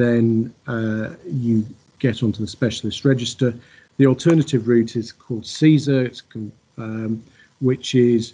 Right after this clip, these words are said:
where an individual creates a portfolio and then sends it in to the G M C for them to assess whether or not you are on the specialist register. We have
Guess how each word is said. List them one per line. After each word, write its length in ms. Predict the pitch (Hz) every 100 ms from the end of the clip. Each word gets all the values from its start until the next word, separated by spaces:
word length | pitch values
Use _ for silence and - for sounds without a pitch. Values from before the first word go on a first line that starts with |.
| _ _ _ 135 127
where 220 | 120 117 123 131
an 80 |
individual 540 | 131 135 117 131 123 110 -
creates 300 | 131 127 -
a 40 | - 127
portfolio 640 | 120 - 135 127 113 104 127 143 _ _ _ _ 143
and 100 | 131
then 160 | 127 123
sends 420 | 123 - 135 123 113
it 100 | 110
in 420 | 135 127 120 117 - _ -
to 80 | 135 110
the 80 | 113
G 20 | 123 113 110
M 20 |
C 340 | 107 - 135 117
for 100 | 127 110
them 240 | 120 113 113
to 100 | 120
assess 480 | 110 - 123 - - 120
whether 200 | 110 113 110
or 60 | 113 113
not 240 | 110 - - _ _ _
you 220 | 139 123 117 110
are 120 | 110 113
on 140 | 110 107
the 60 | 101
specialist 460 | - 98 - 98 -
register. 460 | 101 98 - - - _ _ _ _ _ - -
We 140 | 135 135 147
have 160 | 160